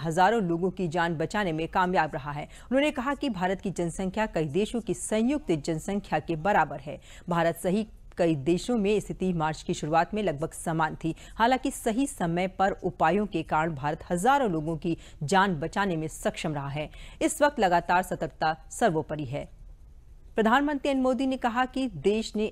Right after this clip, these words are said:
अब तक दो लॉकडाउन देखे हैं, हालांकि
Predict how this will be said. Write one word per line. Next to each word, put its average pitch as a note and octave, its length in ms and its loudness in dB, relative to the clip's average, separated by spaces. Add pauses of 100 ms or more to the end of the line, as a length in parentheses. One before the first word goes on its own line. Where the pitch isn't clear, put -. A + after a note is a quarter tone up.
(160)
अब G#3+ 320 2
तक F#3+ 180 2 (180)
दो G#3+ 300 6
लॉकडाउन D#3 680 0
देखे E3 280 2
हैं, C#3 220 -8 (760)
हालांकि G#3+ 420 2